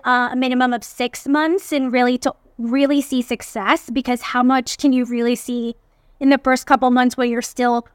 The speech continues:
strategizing, planning, and kind of getting the ball rolling? Um, but yeah,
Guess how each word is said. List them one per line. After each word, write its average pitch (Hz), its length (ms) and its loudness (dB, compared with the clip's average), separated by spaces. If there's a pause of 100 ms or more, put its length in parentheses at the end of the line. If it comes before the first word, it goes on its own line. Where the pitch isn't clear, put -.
(260)
strategizing, 254 720 2
planning, 240 400 0
and 240 140 0
kind 240 220 0
of 208 160 -6 (180)
getting 247 360 2
the 233 80 -2
ball 226 200 -4
rolling? 226 540 -2 (560)
Um, 254 720 0 (240)
but 254 100 0
yeah, 285 240 4